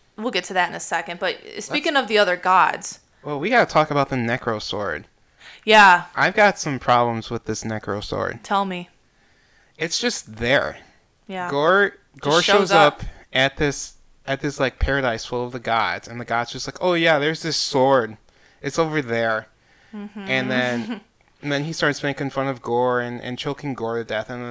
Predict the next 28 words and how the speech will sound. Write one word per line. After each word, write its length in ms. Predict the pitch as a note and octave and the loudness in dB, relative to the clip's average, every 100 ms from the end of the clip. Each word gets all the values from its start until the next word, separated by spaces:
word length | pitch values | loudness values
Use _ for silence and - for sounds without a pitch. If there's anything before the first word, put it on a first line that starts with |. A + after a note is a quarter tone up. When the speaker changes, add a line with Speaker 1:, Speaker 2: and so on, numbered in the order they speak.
| A#2 A#2+ | -12 -14
Speaker 2:
then 100 | A#2+ | -14
suddenly 440 | - D3+ C#3+ C#3 | -6 -2 -2 -4
the 140 | B2 B2 | -4 -6
sword 540 | - - C3 C3 B2 | -6 -4 0 0 -2
chooses 460 | - B2+ B2+ B2 A#2 | -6 -8 -8 -8 -12
Gore, 380 | - A#2+ A#2+ A2+ | -6 -4 -2 -4
and 140 | A2+ | -8
he's 320 | B2 A#2 - - _ _ _ | -12 -14 -16 -20 _ _ _
able 320 | - C3 B2+ B2+ | -10 -8 -6 -8
to 180 | - | -8
kill 440 | C3 - B2+ B2 A#2+ | -8 -2 -2 -2 -4
the 120 | B2 | -8
god, 460 | - A#2+ A#2+ A2+ A2+ | -4 0 0 -2 -6
and 300 | G#2+ A2 A2 _ _ _ | -10 -12 -16 _ _ _
he 140 | C3+ B2+ | -8 -6
begins 480 | B2+ C#3 C3 C3 | -4 -4 -4 -4
his 220 | C3+ A#2 A#2 | -8 -10 -6
reign 380 | B2+ A#2+ A#2+ | -6 -6 -8
up, 100 | A#2 - - | -12 -14 -12
upon 400 | B2+ C3+ B2+ A#2 | -6 -2 -2 -4
killing 400 | - C#3 B2 A#2+ | -6 -4 -4 -6
all 280 | G#2+ A#2+ A#2 | -6 -6 -6
gods. 520 | - A2+ A2 G2 G#2 | -6 -2 -2 -2 -6
And 100 | B2 | -10
it's 160 | A#2+ - | -10 -10
just 160 | B2 | -8
like, 300 | B2 A2+ - - | -6 -6 -8 -14
well, 480 | - C3+ C3+ B2 A#2 | -4 4 4 4 0